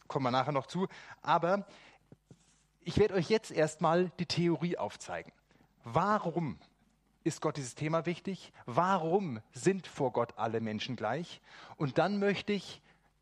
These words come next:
im nächsten Punkt oder in den nächsten drei das in konkret unsere Lebenswelten übertragen und schauen, wie es da bei uns steht. Die Begründung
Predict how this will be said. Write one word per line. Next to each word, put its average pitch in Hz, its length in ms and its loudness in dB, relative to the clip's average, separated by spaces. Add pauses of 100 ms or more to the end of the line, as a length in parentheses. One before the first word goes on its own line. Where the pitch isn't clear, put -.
im 123 140 0
nächsten 175 440 0
Punkt 208 300 -2
oder 139 200 0
in 131 60 2
den 127 100 2
nächsten 123 340 -2
drei 175 340 2 (840)
das 147 180 2
in 156 300 -4
konkret 185 640 0
unsere 196 380 2
Lebenswelten 156 760 2
übertragen 139 600 0
und 135 140 -6
schauen, 170 540 0
wie 143 200 -2
es - 120 -6
da 160 320 2 (300)
bei 127 160 2
uns 131 280 -4
steht. - 520 -8 (1400)
Die 180 100 4
Begründung 156 880 2